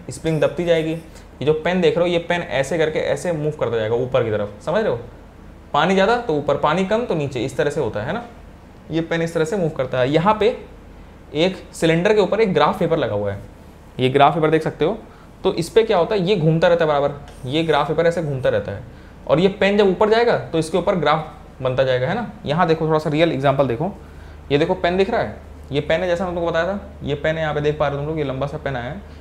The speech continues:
और ये तुम देख सकते हो drum रखा है और देख रहे हो graph paper लगा हुआ है। जब ये ऊपर जाएगा, मान लो spring दबी उधर से तो ये ऊपर जाएगा और यहाँ पे graph बनना शुरू हो जाएगा,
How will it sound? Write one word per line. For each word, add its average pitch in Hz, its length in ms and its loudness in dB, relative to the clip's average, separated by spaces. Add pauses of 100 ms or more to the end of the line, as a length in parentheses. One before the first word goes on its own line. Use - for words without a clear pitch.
(140)
और 156 120 4
ये 190 120 4
तुम 190 120 2
देख 180 100 -2
सकते - 180 -4
हो 185 80 4
drum 165 220 2
रखा 147 260 2
है 185 160 -4 (460)
और 151 100 6
देख 156 160 0
रहे 202 100 6
हो 180 60 0
graph 156 240 4
paper 160 180 0
लगा 120 140 2
हुआ 104 200 -4
है। 104 140 -10 (380)
जब 151 140 6
ये 196 60 4
ऊपर 185 260 4
जाएगा, 196 360 4 (1040)
मान 143 180 4
लो 170 80 2
spring 180 280 0
दबी 180 180 2
उधर 196 140 4
से 196 180 -2
तो 143 160 -6
ये 143 80 2
ऊपर 151 260 2
जाएगा 175 220 2
और 139 100 4
यहाँ 135 180 2
पे 143 80 2
graph 127 240 2
बनना 131 200 -2
शुरू 147 160 -4
हो 143 40 -2
जाएगा, 135 240 -4